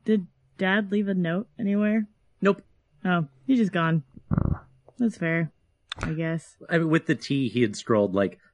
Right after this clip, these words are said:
Speaker 2: "Love you, sweetie." But, like,
Speaker 3: Aw.
Speaker 2: it's pretty
Speaker 1: Oh,
Speaker 2: typical.
Speaker 1: okay. So it's like, "Hey, I have to go take care of something really quickly. See you later tonight."
Speaker 2: Yeah.
Speaker 3: Aw,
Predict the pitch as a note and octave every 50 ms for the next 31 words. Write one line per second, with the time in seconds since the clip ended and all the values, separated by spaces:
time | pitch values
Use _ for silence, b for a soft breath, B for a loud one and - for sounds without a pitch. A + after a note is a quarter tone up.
0 | - - G#2+ G#2+ G2 F2 F2 F2 - - G#2 F#2 E2 D2 D2 C#2+ - _ _ _
1 | - - E3+ D#3+ D3 C#3 C3+ C3 C3 B2+ B2+ B2+ B2+ C3 C#3 D3+ D#3 E3 E3+ F3
2 | F3+ F3+ F#3 E3+ - - F#3 F#3+ G3 F#3+ F#3+ F#3+ F#3 F#3 F#3 F#3 F#3+ F3+ F3+ D#3+
3 | D#3+ E3 - - A3 A3 G#3+ G3+ G#3+ G#3 G3+ G3+ - F#3+ G3 G3+ G3+ F#3+ F#3+ F#3
4 | F3+ F3+ F#3+ F3+ F3+ F3+ F3 - F3+ F3 F3 E3 - F3+ F3 E3+ E3+ E3 E3 E3
5 | - E3+ E3 E3+ E3+ E3 D#3+ D#3 D3 _ _ - - F#3 E3+ E3 D#3+ D#3+ D3+ D#3
6 | D3+ C#3+ C#3 - - - _ - G#2 E2 - - _ _ _ _ _ _ - -